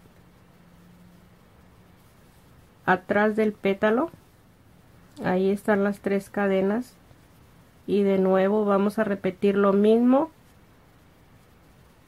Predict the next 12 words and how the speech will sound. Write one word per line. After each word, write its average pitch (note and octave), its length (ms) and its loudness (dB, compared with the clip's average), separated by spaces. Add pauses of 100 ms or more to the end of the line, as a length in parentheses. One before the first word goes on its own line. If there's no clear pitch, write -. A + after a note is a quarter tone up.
(260)
Ahí G3 260 -2
está G#3+ 280 0
bien G#3+ 240 2
clarito G#3+ 480 -2
el G#3 80 -2
medio G3 320 0
punto G3 360 -4
por F#3 120 -4
la F3+ 100 -4
parte F3+ 360 -6
de F3+ 80 -4
atrás. A3+ 640 -6